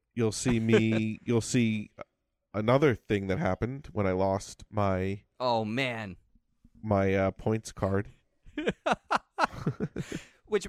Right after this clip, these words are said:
Speaker 2: by the way, and it, I, there isn't a lot of footage of this, so we could talk about it. The jackass guy that works at this place never, like, so your points card fell under the cabinet, one of the basketball arcade games.
Speaker 1: Yeah.
Speaker 2: And he doesn't get on the ground to actually see where it is, so he just keeps sticking stuff under there to see if he can hit it out,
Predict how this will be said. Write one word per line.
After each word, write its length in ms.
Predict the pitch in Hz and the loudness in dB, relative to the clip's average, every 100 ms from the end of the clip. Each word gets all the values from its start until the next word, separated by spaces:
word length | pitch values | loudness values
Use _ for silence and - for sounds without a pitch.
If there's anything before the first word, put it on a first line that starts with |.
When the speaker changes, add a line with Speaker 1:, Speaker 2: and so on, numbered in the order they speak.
| 180 | 2
Speaker 2:
by 200 | 262 254 | 4 6
the 100 | 220 | 4
way, 320 | 170 117 110 _ | 4 2 -2 _
and 140 | - 160 | -2 -2
it, 80 | 147 | -2
I, 140 | - 151 _ 131 | -6 -8 _ -2
there 160 | 175 | 0
isn't 120 | 190 | 2
a 40 | 190 | 4
lot 120 | 156 | 4
of 60 | 135 | 4
footage 260 | 156 135 | 2 2
of 80 | 117 | 0
this, 120 | 110 | 0
so 80 | 131 | 0
we 80 | 123 | -2
could 100 | - | 0
talk 220 | 123 123 | 0 2
about 180 | 143 147 | 0 0
it. 140 | 143 _ - | -2 _ -8
The 80 | 151 | -2
jackass 480 | 190 196 214 185 - | 2 2 2 -2 2
guy 160 | 143 | 0
that 100 | 123 | 2
works 300 | 117 120 127 | 2 0 0
at 80 | 113 | -6
this 140 | 113 | -8
place 420 | - 120 95 95 - _ | -4 -2 0 -2 -8 _
never, 400 | 123 131 143 170 - _ _ - | -4 0 0 0 -4 _ _ -4
like, 200 | 143 135 | -2 -2
so 100 | - | -2
your 160 | 151 147 | -2 -2
points 300 | - 214 220 | 0 -2 0
card 200 | 196 156 - | 0 0 0
fell 280 | 143 135 123 | 4 4 2
under 320 | 113 113 110 | 0 0 0
the 100 | 104 | 0
cabinet, 540 | - 107 98 90 76 | 0 2 2 0 -6
one 160 | - 104 | -6 -6
of 60 | 98 | -4
the 80 | |
basketball 520 | 95 101 - - 95 90 | -2 -2 -2 -6 -4 -2
arcade 360 | 87 - 92 | -4 -6 -8
games. 340 | - 62 - - | -8 -14 -16 -12
Speaker 1:
Yeah. 300 | 95 95 80 71 | -4 -2 -2 -2
Speaker 2:
And 140 | - | -6
he 160 | 127 196 | -6 -4
doesn't 240 | 214 214 | -4 -4
get 160 | 175 160 | -2 0
on 100 | 156 | 0
the 60 | |
ground 280 | 127 135 127 | 0 0 0
to 40 | 113 | -2
actually 220 | 113 131 | -4 -6
see 180 | - 131 | -4 0
where 140 | 123 | 0
it 80 | 101 | 0
is, 120 | 131 | -2
so 120 | - | -2
he 160 | 117 151 | -6 -8
just 160 | 175 | -10
keeps 200 | - 214 | -12 -12
sticking 440 | - - 147 170 151 | -10 -6 -6 -4 -8
stuff 240 | - 120 | -4 -2
under 180 | 107 120 | -2 0
there 160 | 147 156 | -2 -2
to 60 | |
see 100 | - | -6
if 60 | 123 | -8
he 40 | |
can 120 | 110 | -8
hit 100 | 107 | -6
it 120 | 117 98 | -4 0
out, 280 | 98 147 | 0 0